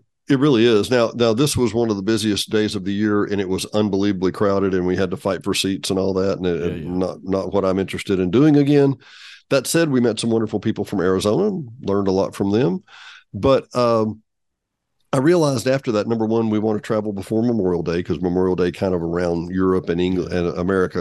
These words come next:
Speaker 1: is always the kind of the beginning of the summer. And, uh, that I don't know that we're gonna be doing a cruise next year. I probably think we'll probably land in, uh, Eastern, um, or excuse me, Western Italy, and we'll just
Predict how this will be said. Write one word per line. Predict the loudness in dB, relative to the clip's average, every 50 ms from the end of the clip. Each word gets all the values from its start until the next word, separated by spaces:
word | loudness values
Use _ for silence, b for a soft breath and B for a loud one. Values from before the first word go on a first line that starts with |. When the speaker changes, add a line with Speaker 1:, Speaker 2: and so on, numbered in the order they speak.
| -2 -2
Speaker 1:
is | 0 0
always | 0 0 0 -2 -4 -6
the | -8
kind | -6 -4 -2 -2
of | -2
the | -2 -4
beginning | -4 -2 -2 0 0 0 0
of | -2
the | -2 -4
summer. | -4 -2 -2 -2 -2 -4 -6 -6 -10 _ _ b b b b b b b b b b _ _ _ -2
And, | 0 2 2 4 4 2 2 2
uh, | 4 4 4 4 2 2 0 -4 -6
that | -4 0 0 0 0 -2 -4 _ _ _ _ _ _ _ _ _ -6
I | -4 -2
don't | 0 0 0 -2 -4 -6 _ -2
know | 0 2 2 2 2
that | 0
we're | 0 -2 -2 0
gonna | 0 0
be | 0
doing | 0 0 2 2 0
a |
cruise | 0 -2 -2 -2 -2 -4 -4
next | -6 -6 -6 -8 -8
year. | -6 -4 -2
I | -2
probably | -4 -4 -4 -4 -2 0 0 0 0 0 -2
think | 0 0 -2 -2 -2
we'll | -2 -4 -4
probably | -2 -4 -4 -2 -2 0 0 -2 -2
land | -2 -2 -2 -2 -2 -2 -2
in, | -2 -2 -2 0 0
uh, | -2 -2 -2 -4 -6 _ _ _ _ _ _ _ _ _ _ _
Eastern, | -2 0 0 0 0 0 0 0 0 0 -2 -4 -8 -14 _ _ _ _ -8
um, | -6 -4 -4 -4 -4 -4 -6 -6 -8 -10 -12 -12 -6
or | -4 -4 -4
excuse | -2 -2 -2 -2 0 0
me, | 0 0
Western | 2 2 0 0 -2 -2 -2 0
Italy, | 0 0 0 0 0 0 2 0 0
and | 0 0 0
we'll | -2 -2 -2
just | -2 -2 -2 -2 -4 -6 -10